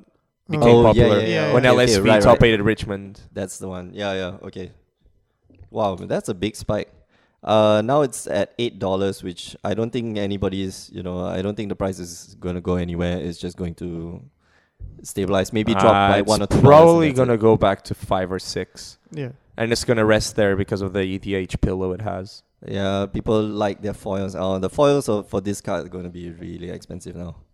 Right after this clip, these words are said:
Speaker 1: They'll be cheaper because
Speaker 3: They'll be
Speaker 1: modern,
Speaker 3: slightly
Speaker 1: modern is a
Speaker 3: cheaper, that's
Speaker 1: big
Speaker 3: it.
Speaker 1: m-, market for foils, but yeah, E D H and Legacy will hold up foil price up.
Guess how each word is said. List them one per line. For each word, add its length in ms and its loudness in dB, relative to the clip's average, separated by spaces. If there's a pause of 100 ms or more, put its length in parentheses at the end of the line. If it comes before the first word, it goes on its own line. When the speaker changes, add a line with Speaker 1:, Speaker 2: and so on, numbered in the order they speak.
(400)
Speaker 1:
They'll 240 6
be 80 2
cheaper 540 -2
because 340 -2
Speaker 3:
They'll 60 -8
be 60 -6
Speaker 1:
modern, 340 4
Speaker 3:
slightly 300 -6
Speaker 1:
modern 280 4
is 200 0
a 40 4
Speaker 3:
cheaper, 140 -2
that's 160 -2
Speaker 1:
big 100 -14
Speaker 3:
it. 60 -20 (200)
Speaker 1:
m-, 280 -18
market 400 -6
for 120 -6
foils, 380 -8
but 240 -14 (920)
yeah, 240 -14 (160)
E 120 -10
D 140 -2
H 200 -2
and 120 -8
Legacy 340 -6
will 160 -2
hold 200 -4
up 80 -10
foil 260 -4
price 320 -6
up. 180 -12